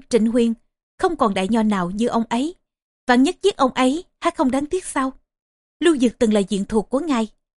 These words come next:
mà cũng không đếm xỉa đến. Văn Khâm là nhi tử của Văn Tắc, lại là đồng hương nhà ngài mà cũng không chịu bảo toàn cho anh ta. Vương Sáng có hai nhi tử, đều dính líu đến vụ án này, nên coi như xong rồi.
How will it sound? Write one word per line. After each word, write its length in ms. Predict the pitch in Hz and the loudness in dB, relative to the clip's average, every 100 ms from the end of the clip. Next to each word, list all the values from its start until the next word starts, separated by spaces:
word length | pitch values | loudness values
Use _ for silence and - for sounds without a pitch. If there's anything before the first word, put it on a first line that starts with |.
| _ - | _ -2
mà 220 | 226 214 | 2 2
cũng 180 | - 285 | 0 -4
không 180 | 330 269 | -2 -2
đếm 120 | 294 | -2
xỉa 180 | - 196 | -2 0
đến. 260 | 269 285 392 _ _ _ _ _ - | 0 -2 -4 _ _ _ _ _ -2
Văn 140 | 277 240 | -2 0
Khâm 240 | 262 240 | 0 0
là 100 | 220 202 | 0 0
nhi 120 | 240 | 0
tử 200 | 190 185 | 0 0
của 140 | 277 | -2
Văn 180 | 277 233 | -2 -4
Tắc, 240 | - 330 _ _ _ _ _ _ _ - | -6 -12 _ _ _ _ _ _ _ -2
lại 160 | 240 240 | 2 2
là 120 | 247 | 2
đồng 200 | 233 233 | 0 0
hương 200 | 269 294 | 0 0
nhà 120 | 254 | 0
ngài 320 | 214 214 208 - - | 0 -2 -4 -6 -2
mà 100 | 233 | -2
cũng 180 | 220 285 | -2 -6
không 140 | 370 | -6
chịu 180 | - 226 | -4 -4
bảo 140 | 208 214 | -2 -4
toàn 260 | 254 214 - | -2 -4 -2
cho 80 | 240 | -4
anh 100 | 226 | -4
ta. 260 | 240 247 233 _ _ _ _ _ | -4 -6 -8 _ _ _ _ _
Vương 140 | 330 294 | -2 -2
Sáng 300 | - 320 370 | 0 -2 -2
có 80 | 415 | -2
hai 140 | 339 226 | 0 0
nhi 160 | 233 | 0
tử, 360 | - 190 175 226 _ _ - | -2 -4 -4 -10 _ _ -2
đều 120 | 262 | 0
dính 160 | 285 339 | 0 0
líu 120 | 339 | 0
đến 140 | 370 381 | 0 -2
vụ 120 | 233 | -2
án 220 | - 262 320 | 0 -4 -2
này, 220 | 220 202 _ _ _ _ _ _ _ _ - | -2 -4 _ _ _ _ _ _ _ _ -6
nên 180 | 277 311 | -4 0
coi 160 | 320 277 | 2 2
như 140 | 269 | 2
xong 200 | 277 247 | 0 -4
rồi. 300 | 233 202 | -2 -4